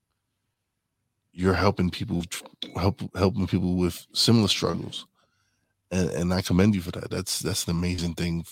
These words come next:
you're doing. And, and that's why I got into what I'm doing, is 'cause I wanted to help people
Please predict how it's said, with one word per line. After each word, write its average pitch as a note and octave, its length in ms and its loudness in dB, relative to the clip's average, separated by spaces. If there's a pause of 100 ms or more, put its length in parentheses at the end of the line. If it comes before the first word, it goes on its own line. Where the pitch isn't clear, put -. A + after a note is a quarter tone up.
you're E2 200 -8
doing. E2+ 360 -2
And, D2+ 320 -8 (1700)
and G2+ 180 0
that's F#2 220 2
why F#2+ 160 6
I F#2 140 4
got F2 280 0
into E2+ 200 -2
what E2+ 140 0
I'm E2+ 180 0
doing, F#2+ 280 2
is F2 140 -2
'cause E2 200 -2
I F2 180 0
wanted E2+ 340 0
to D#2+ 80 -4
help E2 260 -4
people D#2+ 380 -6